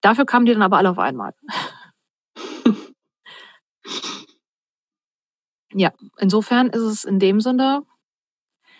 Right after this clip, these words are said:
gar nicht so schlecht gelaufen. Und irgendwer, ich hatte es gelesen, bei Facebook hatte auch tatsächlich geschrieben, dass man so sehen könnte, dass die Hundetrainer eigentlich mit einer von den Gewinnern von der Krise sind.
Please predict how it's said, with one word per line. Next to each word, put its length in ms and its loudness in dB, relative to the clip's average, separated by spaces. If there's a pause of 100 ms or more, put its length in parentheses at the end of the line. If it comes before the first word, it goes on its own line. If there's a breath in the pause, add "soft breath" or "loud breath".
(240 soft breath)
gar 280 4
nicht 380 0
so 440 2
schlecht 440 -4
gelaufen. 400 2
Und 220 -2
irgendwer, 760 -2
ich 160 -6
hatte 120 -2
es 120 -4
gelesen, 680 2 (1120)
bei 140 -4
Facebook 720 -2
hatte 260 0
auch 180 0
tatsächlich 520 -2
geschrieben, 640 0
dass 340 -4 (220 loud breath)
man 200 0
so 160 2
sehen 240 2
könnte, 260 2
dass 140 -2
die 100 -2
Hundetrainer 540 0
eigentlich 360 -4
mit 300 0 (520 soft breath)
einer 180 -2
von 140 -2
den 120 2
Gewinnern 380 4
von 160 -8
der 100 -4
Krise 340 -8
sind. 320 -10